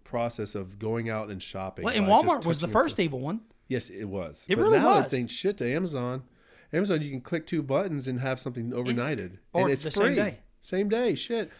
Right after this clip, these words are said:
Speaker 2: And it's,
Speaker 1: Amazon's
Speaker 2: uh,
Speaker 1: right down the street
Speaker 2: they've
Speaker 1: from
Speaker 2: made
Speaker 1: me.
Speaker 2: it so convenient that we don't, we deserve everything that happens to us. We
Speaker 1: Yeah,
Speaker 2: do.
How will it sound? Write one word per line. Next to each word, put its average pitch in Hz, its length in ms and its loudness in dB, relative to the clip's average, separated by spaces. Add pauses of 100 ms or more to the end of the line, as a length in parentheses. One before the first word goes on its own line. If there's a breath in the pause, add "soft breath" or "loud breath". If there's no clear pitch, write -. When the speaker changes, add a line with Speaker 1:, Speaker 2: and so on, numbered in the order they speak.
Speaker 2:
And 226 120 2
it's, 175 80 6
Speaker 1:
Amazon's 202 320 6
Speaker 2:
uh, 185 40 6
Speaker 1:
right 185 120 6
down 175 100 2
the 156 80 -2
street 175 240 -4
Speaker 2:
they've 175 120 2
Speaker 1:
from 139 100 0
Speaker 2:
made 185 160 2
Speaker 1:
me. 190 60 -2
Speaker 2:
it - 40 -6
so 180 260 0
convenient 175 600 -6
that 156 180 -6
we 165 120 -2
don't, 185 220 -2 (640 soft breath)
we 220 280 -2
deserve 175 680 -4 (320)
everything 160 480 -6
that 147 60 -12
happens 120 400 -14
to 85 100 -18
us. 87 240 -20 (920)
We 180 140 -2
Speaker 1:
Yeah, 214 120 2
Speaker 2:
do. 247 120 -6